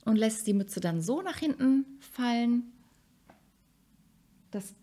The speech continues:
kann man auch ganz schön machen. Ist natürlich weniger warm, weil die Stirn nicht eingepackt ist. Und ich find's auch ein bisschen unsicher. Also ich hätte ein bisschen Angst, sobald ich mich dreimal bewege, dass die Mütze dann weg ist. <laughs> Von daher würde ich die immer eher in die Stirn ziehen.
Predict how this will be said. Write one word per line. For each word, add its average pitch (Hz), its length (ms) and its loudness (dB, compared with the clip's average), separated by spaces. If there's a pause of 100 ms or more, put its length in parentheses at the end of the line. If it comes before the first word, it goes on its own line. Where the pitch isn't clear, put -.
kann 208 160 -2
man 202 140 0
auch - 220 0
ganz 208 220 0
schön 190 220 0
machen. 285 400 0 (320)
Ist - 160 0
natürlich 240 380 0
weniger 208 420 4
warm, 339 260 0
weil 208 100 2
die 202 120 -2
Stirn 254 280 4
nicht 247 220 2
eingepackt 226 560 -2
ist. - 180 -8 (360)
Und 220 100 6
ich - 120 -2
find's 233 160 0
auch 175 120 0
ein 185 80 0
bisschen 185 220 -4
unsicher. 151 500 -2 (120)
Also 175 180 -6
ich 175 80 -6
hätte 196 180 -4
ein 180 60 -2
bisschen - 240 -6
Angst, 185 240 0
sobald 175 280 -4
ich - 120 -12
mich 175 100 -6
dreimal 180 320 -2
bewege, 180 440 -2
dass 180 160 -6
die 185 100 -4
Mütze 185 300 -4
dann 180 200 -4
weg 196 180 -8
ist. - 260 -6 (340)
<laughs> 277 80 6 (800)
Von 190 140 -2
daher 190 320 0
würde 175 140 -2
ich - 140 -6
die - 120 -6
immer 180 240 -2
eher 175 280 -2
in 175 80 -2
die 160 80 -4
Stirn 220 320 0
ziehen. 196 360 -4